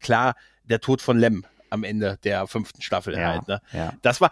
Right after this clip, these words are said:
Speaker 1: war für dich, äh, die, weil gut, diesen Vergleich kann jetzt Tolle nicht ziehen, aber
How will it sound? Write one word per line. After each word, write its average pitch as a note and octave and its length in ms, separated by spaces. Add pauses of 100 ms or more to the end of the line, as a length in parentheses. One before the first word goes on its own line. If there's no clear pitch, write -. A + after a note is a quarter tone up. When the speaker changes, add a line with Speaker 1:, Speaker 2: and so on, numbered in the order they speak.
(120)
Speaker 1:
war D#3 140
für F3 140
dich, G3+ 320
äh, B2+ 100
die, C3 220
weil C#3 220
gut, D#3+ 180
diesen C3+ 180
Vergleich B2+ 400
kann C3 160
jetzt B2+ 220
Tolle E3 200
nicht B2 220
ziehen, B2+ 220
aber A#2 180